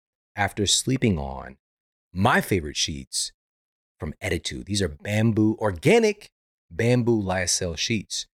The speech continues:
And also in the study, ninety-four percent of people preferred sleeping on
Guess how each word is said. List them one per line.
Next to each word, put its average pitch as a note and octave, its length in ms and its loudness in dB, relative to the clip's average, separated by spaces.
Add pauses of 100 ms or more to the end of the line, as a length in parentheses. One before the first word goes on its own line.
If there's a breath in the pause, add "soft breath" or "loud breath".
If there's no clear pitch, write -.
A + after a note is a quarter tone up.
(400)
And G2 100 0
also E3 280 4
in A#2+ 80 2
the G2+ 60 0
study, F#2 320 0
ninety-four C#3 800 2
percent A2+ 400 0
of - 120 -6
people G#2+ 380 -2
preferred G2 560 4
sleeping G2 400 4
on F2 240 0